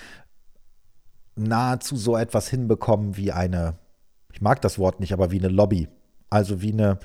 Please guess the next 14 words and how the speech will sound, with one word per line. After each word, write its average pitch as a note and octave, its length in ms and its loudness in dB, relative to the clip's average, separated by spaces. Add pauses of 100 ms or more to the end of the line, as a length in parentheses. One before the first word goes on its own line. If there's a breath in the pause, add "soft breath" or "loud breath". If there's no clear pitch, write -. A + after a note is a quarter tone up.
(420 loud breath)
irgendwie C3+ 300 0
eine A#2+ 240 -2
Vernetzung, B2+ 720 0 (100)
dass A2+ 220 0
man A#2 160 0
sich G2 360 -6
wohlgesonnen B2 760 4
ist - 420 -6
und G#2+ 220 -4
dass G#2 160 0
man G2+ 220 2
seine G2 380 2
Kräfte - 480 -4
bündelt. E2 540 -4